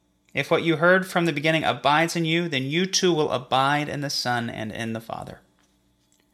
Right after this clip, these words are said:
Two twenty-eight, "And now, little children, abide in him, so that when he appears, we may have confidence and not shrink back from him in shame at his coming." Chapter three, verse nine, "No one born of God makes a practice of sinning,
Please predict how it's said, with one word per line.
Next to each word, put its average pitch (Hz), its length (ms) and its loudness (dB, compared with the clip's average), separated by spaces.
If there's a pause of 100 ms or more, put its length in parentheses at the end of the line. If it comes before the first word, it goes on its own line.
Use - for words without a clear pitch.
(380)
Two 127 200 -2
twenty-eight, 147 560 2
"And 127 180 -2
now, 175 240 4
little 180 220 4
children, 175 360 0
abide 131 500 2
in 160 140 0
him, 175 340 2 (260)
so - 180 -4
that - 80 0
when 196 200 4
he 208 140 4
appears, 202 440 4
we 190 100 2
may 190 140 2
have 175 180 2
confidence 170 560 0
and 117 180 -6
not 147 240 0
shrink - 240 -6
back 139 220 -2
from 127 160 -6
him 113 200 -8
in 117 180 -8
shame 127 420 -6
at - 80 -8
his 117 140 -6
coming." - 340 -10 (720)
Chapter 135 320 2
three, 135 240 -2
verse 131 300 0
nine, 117 320 -2
"No 143 220 6
one 185 220 4
born 170 220 4
of 165 140 -2
God 127 240 2
makes 123 180 -4
a 123 60 -8
practice 127 480 -2
of - 100 -8
sinning, 107 400 -10